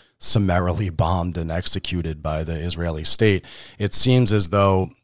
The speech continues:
that narrative, the narrative of this being a sort of out of the blue terrorist act,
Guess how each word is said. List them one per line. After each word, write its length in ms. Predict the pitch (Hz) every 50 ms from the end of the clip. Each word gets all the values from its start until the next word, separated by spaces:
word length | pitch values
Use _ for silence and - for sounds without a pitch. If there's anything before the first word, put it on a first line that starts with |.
| _ _ _
that 240 | - 98 95 95 85
narrative, 580 | 98 107 107 113 113 104 104 92 87 85 80 76
the 100 | 90 90
narrative 640 | 90 87 87 87 87 87 87 82 85 85 85 80 85
of 140 | 82 78 -
this 200 | 87 87 80 -
being 400 | - 90 87 87 87 85 85 82
a 60 | 78
sort 240 | - - 87 85 82
of 80 | 80
out 160 | 76 80 85
of 80 | 85 80
the 80 | 85 82
blue 420 | 80 80 82 87 87 85 82 80 - - - - - _
terrorist 480 | - - 104 101 95 92 87 80 - -
act, 420 | 76 95 104 101 95 - - -